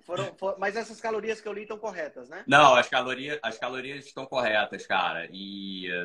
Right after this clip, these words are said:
Speaker 2: é, assim
Speaker 1: Então, olha, olha a demanda energética de uma prova dessa, cara.
Speaker 2: Comenta.
Speaker 1: Seis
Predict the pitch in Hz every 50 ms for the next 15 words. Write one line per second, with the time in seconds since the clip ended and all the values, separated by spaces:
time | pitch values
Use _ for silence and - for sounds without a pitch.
0 | 87 - _ _ _ _ _ _ _ _ _ _ _ _ - 107 110 117 113 110
1 | 110 110 110 117 120 - 131 107 90 - - 190 202 202 - 175 185 220 262 269
2 | 220 208 208 240 277 285 277 214 214 254 254 220 196 185 190 233 285 339 302 277
3 | 254 214 185 165 151 170 185 220 220 - - 220 196 196 175 165 - 180 196 190
4 | 196 170 143 139 135 - - - _ _ _ _ - - - - - 202 214 214
5 | 202 135 135 135 131 120 107 - - -